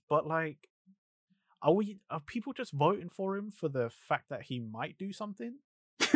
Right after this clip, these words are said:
Speaker 2: I think that's it, yeah, because, like, I, I don't think people vote for him because of his back, like, the past of his story of Luffy. Yeah, he's cool, he's why Luffy goes on the adventure, basically.
Speaker 1: Yeah,
Speaker 2: But
Speaker 1: and he's why Luffy has a straw hat. But,
Speaker 2: Mm.
Speaker 1: like, at the same time, you know what I mean? Like,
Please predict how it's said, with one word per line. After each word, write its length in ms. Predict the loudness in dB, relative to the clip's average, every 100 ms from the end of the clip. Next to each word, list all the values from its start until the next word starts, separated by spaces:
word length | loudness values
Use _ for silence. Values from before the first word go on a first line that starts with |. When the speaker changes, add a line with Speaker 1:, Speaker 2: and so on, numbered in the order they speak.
| 8 8 4 4
Speaker 2:
I 100 | 0 2
think 200 | 2 4
that's 220 | 6 6
it, 220 | 4 2
yeah, 180 | 2 2
because, 580 | 0 2 2 2 -2 -8 _ _ _ _ 6
like, 340 | 8 8 6
I, 40 | 4
I 20 |
don't 180 | 4 6
think 180 | 6
people 280 | 6 4 2
vote 240 | 2 0 0
for 120 | 0
him 140 | 2
because 240 | 0 0 0
of 60 |
his 120 | -2
back, 240 | 2 2 2 -2
like, 240 | 0 -2
the 80 | -4
past 420 | -2 2 2 0
of 140 | -4 -10
his 200 | -8 -6
story 280 | -2 0 0
of 80 |
Luffy. 340 | 0 -2 -4 -18 _ 4
Yeah, 140 | 8 10
he's 180 | 8
cool, 160 | 8 4
he's 140 | 4
why 160 | 4 0
Luffy 360 | -2 -4 -6 -2
goes 240 | 0 0
on 60 | -6
the 80 | -8
adventure, 440 | 0 0 0 -12
basically. 440 | -16 -18 -20 _ -20 _ _ _ _
Speaker 1:
Yeah, 200 | 4 6
Speaker 2:
But 80 | 6
Speaker 1:
and 80 | 4
he's 180 | -6 -8
why 280 | -4 -2 -2
Luffy 280 | -4 -6 -6
has 140 | -6
a 40 | -8
straw 280 | -4 0 0
hat. 220 | -2 -4
But, 160 | 2 2
Speaker 2:
Mm. 40 |
Speaker 1:
like, 280 | 2 -4 -10 -10
at 140 | -8
the 60 | -2
same 200 | -2 0
time, 200 | -2 0
you 80 | -2
know 60 |
what 100 | -2
I 20 | -2
mean? 180 | -4
Like, 220 | -6 -10